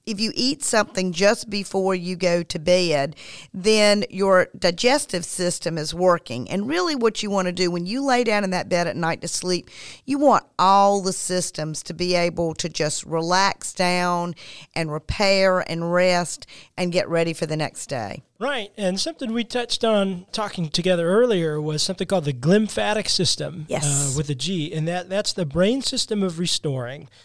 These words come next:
Speaker 2: which is why you're recommending that three-hour window.
Speaker 1: That's right.
Speaker 2: So if,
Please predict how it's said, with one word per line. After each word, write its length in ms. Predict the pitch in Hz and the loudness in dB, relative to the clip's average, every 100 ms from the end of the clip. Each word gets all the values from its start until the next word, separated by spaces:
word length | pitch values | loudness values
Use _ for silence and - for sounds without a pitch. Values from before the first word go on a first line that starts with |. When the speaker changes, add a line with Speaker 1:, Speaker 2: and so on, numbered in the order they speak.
| _ | _
Speaker 2:
which 240 | 165 185 190 | 0 2 4
is 180 | 175 190 | 2 4
why 200 | 190 190 | 2 4
you're 220 | 180 175 | 2 2
recommending 680 | 180 - 175 175 170 165 160 - | 0 0 0 0 0 -2 -2 -4
that 200 | 160 - | -6 -6
three-hour 640 | 175 175 175 170 160 147 | -2 2 2 0 -2 0
window. 360 | 147 170 139 - | 0 0 -2 -6
Speaker 1:
That's 220 | - - | -12 -8
right. 260 | 160 180 - | -8 -8 0
Speaker 2:
So 440 | - 190 165 160 | 2 2 0 -2
if, 280 | 214 147 - | -2 -4 -6